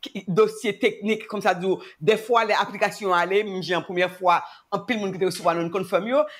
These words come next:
ki eksplikasyon, se kòman m di ou. Pran tout aplikasyon sa epi yo chita yon kote epi kounye a la, yo tou bloke kote yo chita.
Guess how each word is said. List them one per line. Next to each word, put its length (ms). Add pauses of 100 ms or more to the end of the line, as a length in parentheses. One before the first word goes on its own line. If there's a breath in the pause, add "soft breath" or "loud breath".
(220 loud breath)
ki 160
eksplikasyon, 640
se 80
kòman 240
m 60
di 100
ou. 400
Pran 320
tout 240
aplikasyon 480
sa 160
epi 80
yo 80
chita 320
yon 80
kote 380 (460)
epi 280
kounye 220
a 60
la, 140
yo 120
tou 180
bloke 240
kote 180
yo 60
chita. 280